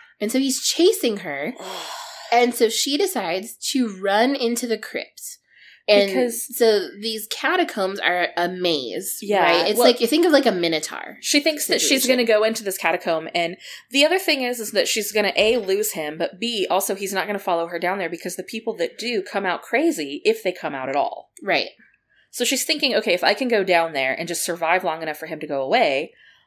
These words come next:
Speaker 2: I'll leave." Why is my cat very intently staring at you?
Speaker 1: I know, but he's been doing it for a while now.
Speaker 2: Weirdo. Um, so she goes down there, and he follows her, and he continues to try to assault her. And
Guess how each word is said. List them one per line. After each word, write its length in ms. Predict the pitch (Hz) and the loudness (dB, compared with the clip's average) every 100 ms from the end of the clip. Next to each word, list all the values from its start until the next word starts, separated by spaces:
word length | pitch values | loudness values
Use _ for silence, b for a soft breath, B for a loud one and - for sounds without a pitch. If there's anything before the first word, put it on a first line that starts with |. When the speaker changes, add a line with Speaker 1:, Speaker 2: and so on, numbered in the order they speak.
| b _ 185 | b _ 2
Speaker 2:
I'll 280 | 170 160 | 2 2
leave." 440 | 170 185 110 104 - | 0 -2 -4 -10 -2
Why 200 | 190 247 | 2 4
is 120 | 302 | 2
my 140 | 247 208 | -2 -4
cat 340 | - 190 175 | -4 -6 -6
very 460 | 175 185 185 208 208 | -4 2 4 4 0
intently 340 | 196 190 170 | -2 -4 -4
staring 400 | - 160 147 135 | -2 -2 0 -2
at 140 | - | -4
you? 100 | 131 | -2
Speaker 1:
I 60 | 254 | 0
know, 120 | 294 | 0
but 100 | 262 | 0
he's 160 | 269 247 | -4 -6
been 100 | 240 | -2
doing 240 | 233 233 | 0 0
it 160 | 247 - | -4 -6
for 80 | 220 | -6
a 60 | |
while 240 | 170 160 143 | -6 -8 -10
now. 220 | 139 165 _ _ | -18 -20 _ _
Speaker 2:
Weirdo. 600 | 196 185 165 165 160 160 - B B B B | -8 -6 -4 -2 -2 -4 -10 B B B B
Um, 460 | 226 196 160 135 - - | 2 4 0 -4 -14 -8
so 540 | - - 330 277 220 - _ _ | -2 2 4 4 2 0 _ _
she 160 | - 269 | 0 4
goes 200 | 285 294 | 4 4
down 280 | 269 262 269 | 4 4 2
there, 480 | 254 240 233 226 - _ | 2 2 2 0 -2 _
and 340 | 208 202 196 190 | 2 4 2 0
he 240 | 185 240 | 0 0
follows 500 | 320 - 180 226 175 | 2 4 4 4 2
her, 340 | - 147 147 147 | 0 -2 -2 -4
and 120 | 175 | -6
he 320 | 180 202 190 - | -6 -6 -6 -6
continues 640 | 196 214 202 190 170 - - | -6 -4 -4 -6 -6 -8 -8
to 100 | 190 | -6
try 360 | - 165 151 | 0 0 0
to 260 | 151 160 139 | -2 -6 -8
assault 320 | - 139 135 | -4 -4 -2
her. 260 | 143 117 - B B B B B | -4 -4 -8 B B B B B
And 340 | 196 190 180 | 2 2 2